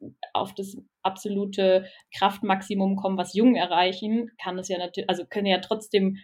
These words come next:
werfen und <laughs> Fußball spielen und alles andere machen. Also und gerade dieser Leistungsaspekt ist ja in der,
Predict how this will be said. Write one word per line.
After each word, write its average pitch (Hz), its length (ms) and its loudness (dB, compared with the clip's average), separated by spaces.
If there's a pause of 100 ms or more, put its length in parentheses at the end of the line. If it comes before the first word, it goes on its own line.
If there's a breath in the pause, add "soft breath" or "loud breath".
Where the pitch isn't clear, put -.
(120)
werfen 208 400 4
und 180 120 -4
<laughs> - 0 -
Fußball 254 400 6
spielen 262 280 8
und 202 80 0
alles 180 240 2
andere 185 320 2
machen. 185 180 0
Also 190 200 4
und 190 300 0
gerade 196 440 6
dieser 180 200 2
Leistungsaspekt 190 880 2
ist - 160 -8
ja 180 100 2
in 180 80 -2
der, 175 220 2